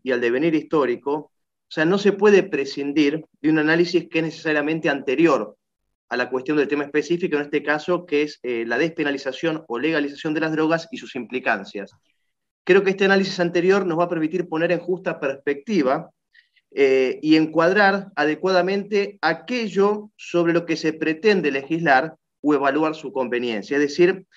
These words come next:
¿cómo sabemos lo que es bueno para el hombre si no conocemos antes su naturaleza?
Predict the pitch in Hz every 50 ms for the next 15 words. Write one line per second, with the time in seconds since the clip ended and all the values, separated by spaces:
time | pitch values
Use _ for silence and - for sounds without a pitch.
0 | _ _ _ _ _ _ _ _ _ 196 214 233 233 - - 196 208 220 202 190
1 | 160 147 151 147 165 170 160 151 165 185 185 185 175 180 160 156 156 165 175 180
2 | 180 175 185 170 - - 147 160 170 165 170 160 160 160 - 160 156 160 160 160
3 | 170 165 170 165 - 180 180 185 180 - - _ _ _ _ _ - 139 127 127
4 | 127 123 120 135 170 196 160 139 - - - 110 101 98 -